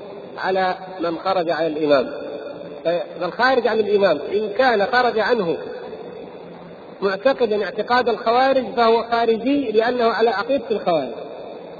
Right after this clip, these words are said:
وإن خرج على الإمام وخرج عن طاعة الإمام على تأويل آخر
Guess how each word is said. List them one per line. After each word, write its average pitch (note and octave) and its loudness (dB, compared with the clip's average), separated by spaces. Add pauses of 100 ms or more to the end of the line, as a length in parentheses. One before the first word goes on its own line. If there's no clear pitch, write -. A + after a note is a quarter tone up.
(200)
وإن F#3+ 2
خرج G3+ 2 (520)
على B3 2
الإمام G#3+ 2 (180)
وخرج G#3 2
عن G3 0
طاعة A3+ 0
الإمام G#3 4 (1900)
على G#3+ 0
تأويل A#3 4
آخر B3+ 0